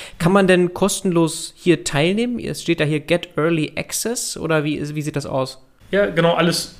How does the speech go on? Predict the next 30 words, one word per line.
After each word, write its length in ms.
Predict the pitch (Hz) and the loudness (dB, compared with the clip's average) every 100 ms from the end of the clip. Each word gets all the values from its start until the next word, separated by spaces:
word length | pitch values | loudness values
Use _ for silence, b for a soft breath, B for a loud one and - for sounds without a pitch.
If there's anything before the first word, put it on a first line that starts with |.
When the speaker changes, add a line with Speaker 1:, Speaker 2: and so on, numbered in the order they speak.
| - | -8
Speaker 2:
alles, 420 | 165 165 - - | 0 0 0 0
äh, 140 | 156 151 | 2 2
Speaker 1:
Ah 40 | |
ja. 20 | 156 170 202 | 4 4 4
Speaker 2:
umsonst. 280 | - - - | 2 -4 -6
Äh, 240 | 156 147 | -4 -2
genau, 160 | 143 143 | -2 4
Speaker 1:
Cool, 140 | 180 143 | 6 6
Speaker 2:
einfach, 280 | 120 - - - | 2 -6 -10 -2
Speaker 1:
cool. 80 | 156 | 0
Speaker 2:
äh, 420 | 139 139 139 139 | 2 0 -4 -8
an-, 200 | 160 156 - | -10 -10 -8
an-, 300 | 160 160 156 - | -6 -6 -6 -4
anmelden 640 | 175 180 175 180 170 170 | 0 4 4 4 0 -2
und 320 | 156 139 - | -4 -6 -4
wir, 180 | 147 147 | -4 -4
wir 120 | 139 | -6
stellen 200 | - 151 | -6 0
Speaker 1:
Anmelden. 600 | 165 180 170 180 180 175 - | 4 6 8 6 4 -2 -6
Speaker 2:
so, 60 | - | -6
wir 80 | 147 | 2
stellen 220 | 180 165 | 2 2
ein 40 | |
paar 140 | - 165 | 0 -2
kleine 220 | 160 147 | -2 -4
Fragen 480 | - 160 185 180 160 | -4 -4 -2 0 -2
so 100 | 143 | -6
zur 480 | 147 - 135 131 131 | -8 -4 -2 -2 -4
Ju-, 360 | 143 156 156 | -8 -12 -10
User-Qualifikation. 1080 | 156 156 147 196 170 151 - - - 214 | -6 -6 -4 0 0 0 -8 -16 -8 -4